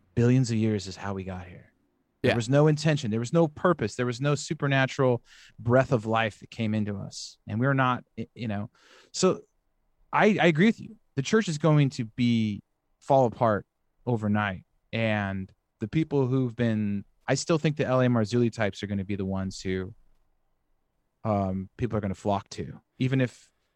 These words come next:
Speaker 1: they are
Speaker 2: Well
Speaker 1: extreme, they're still go-, they're still, they're still giving you more truth than anybody else.
Speaker 2: Well, and that's why I, I do wish, and I guess that's what I am trying to be. I, I, I wish there are more temperate,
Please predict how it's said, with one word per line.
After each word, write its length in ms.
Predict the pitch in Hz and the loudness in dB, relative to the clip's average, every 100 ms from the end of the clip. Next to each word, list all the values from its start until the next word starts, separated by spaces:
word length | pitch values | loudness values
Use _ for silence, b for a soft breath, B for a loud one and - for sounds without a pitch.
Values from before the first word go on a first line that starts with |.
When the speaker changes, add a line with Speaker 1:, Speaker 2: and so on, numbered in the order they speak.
| _ | _
Speaker 1:
they 260 | 139 143 | 2 4
are 200 | 131 120 | 4 2
Speaker 2:
Well 60 | - | 2
Speaker 1:
extreme, 720 | 120 - - 135 160 185 226 - - | -4 -8 2 4 6 4 2 -4 -2
they're 160 | 117 | -2
still 280 | 117 - 151 | -2 0 2
go-, 100 | 143 | 2
they're 140 | 131 | 0
still, 280 | 131 - 196 - | -2 2 2 2
they're 120 | 156 151 | 0 2
still 180 | 151 | 2
giving 260 | 196 170 160 | 0 0 2
you 100 | 156 | 0
more 200 | 147 135 | 2 0
truth 280 | 127 143 135 | 0 -4 -4
than 100 | 123 | -2
anybody 340 | 117 107 107 104 | 0 0 0 -2
else. 420 | 87 - - - | -6 -10 -16 -18
Speaker 2:
Well, 240 | - 185 180 | -6 -2 0
and 180 | 190 185 | -2 0
that's 260 | 208 240 196 | -2 -2 -4
why 300 | 170 156 - - | -2 -2 -4 -4
I, 140 | 160 - | -6 -2
I 100 | 165 | -6
do 260 | 147 185 170 | -4 -2 0
wish, 300 | 156 151 - | 2 0 0
and 100 | 143 | -4
I 100 | 143 | -4
guess 160 | 139 170 | -2 -2
that's 240 | 147 139 | -2 -4
what 260 | 117 120 - | -2 0 0
I 240 | 110 110 117 | 0 0 0
am 120 | 107 | -4
trying 320 | - 123 110 | -4 -4 -4
to 60 | 92 | -6
be. 400 | 95 110 101 - | -4 -4 -4 -2
I, 160 | 113 113 | -2 0
I, 240 | - 117 117 - | 2 0 -2 2
I 100 | 120 | 2
wish 320 | 117 156 - | 4 0 -2
there 360 | 147 135 120 113 _ _ _ _ _ - | -2 0 0 -4 _ _ _ _ _ 0
are 180 | 113 113 | 0 2
more 680 | 113 120 120 113 107 101 - _ _ _ _ _ _ _ | 0 2 2 2 0 -2 -8 _ _ _ _ _ _ _
temperate, 680 | - 147 139 147 135 135 | -2 -2 0 0 0 -4